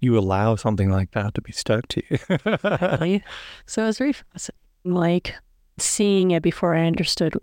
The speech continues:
Speaker 2: what it was. And so, um, it's just interesting stuff to, that I played with a lot when I was younger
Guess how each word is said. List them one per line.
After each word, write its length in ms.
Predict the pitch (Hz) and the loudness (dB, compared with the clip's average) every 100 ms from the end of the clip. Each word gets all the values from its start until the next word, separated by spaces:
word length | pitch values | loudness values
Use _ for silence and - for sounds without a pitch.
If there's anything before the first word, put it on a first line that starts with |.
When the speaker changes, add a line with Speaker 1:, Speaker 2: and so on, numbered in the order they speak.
| - | -4
Speaker 2:
what 260 | - 170 170 | 0 2 2
it 140 | - | 0
was. 560 | - 202 - - - - - | 0 0 0 -2 -4 -8 -4
And 220 | 202 180 | 0 2
so, 480 | 175 - 180 165 175 - | 0 0 0 2 0 -2
um, 480 | 202 180 - - 190 - _ _ - - _ - | -2 -2 -2 -2 -4 -6 _ _ -20 -20 _ -4
it's 80 | 277 | 0
just 180 | 269 - | 0 0
interesting 440 | 196 185 - 180 | 0 0 0 0
stuff 340 | - 190 175 - | 0 -2 -2 -2
to, 340 | 196 196 196 - - | -4 -2 -2 -6 -6
that 100 | - | -2
I 80 | 202 | -2
played 240 | - 202 | -2 -2
with 180 | 196 196 | -2 -2
a 60 | 202 | 0
lot 240 | 202 196 | 0 0
when 160 | 214 190 | 0 0
I 100 | 185 | 2
was 160 | 185 | 2
younger 400 | 196 180 180 175 | 2 2 2 0